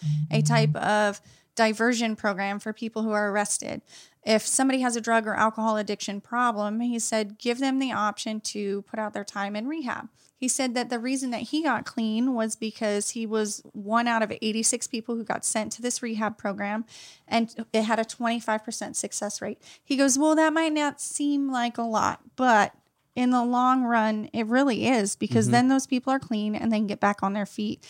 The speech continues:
Speaker 1: He said it took him two years after he got clean to actually reestablish his credit and be able to live on his own. This is not a short-term solution. It is a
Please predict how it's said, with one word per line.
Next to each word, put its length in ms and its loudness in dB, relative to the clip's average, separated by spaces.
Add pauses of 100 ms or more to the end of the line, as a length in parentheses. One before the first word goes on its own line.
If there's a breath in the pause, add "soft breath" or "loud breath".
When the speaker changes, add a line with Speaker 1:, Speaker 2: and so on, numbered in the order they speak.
(140 loud breath)
Speaker 1:
He 140 0
said 160 2
it 100 0
took 160 -2
him 100 0
two 240 0
years 380 0
after 240 0
he 160 0
got 260 -2
clean 380 -2
to 160 -4
actually 420 0
reestablish 640 2
his 120 2
credit 540 2
and 160 -6
be 160 -2
able 180 -2
to 160 -4
live 300 0
on 240 -2
his 220 -2
own. 340 -2 (360 loud breath)
This 220 2
is 140 0
not 440 6 (120)
a 320 4
short-term 640 -6
solution. 720 -2
It 120 -2
is 280 2
a 280 0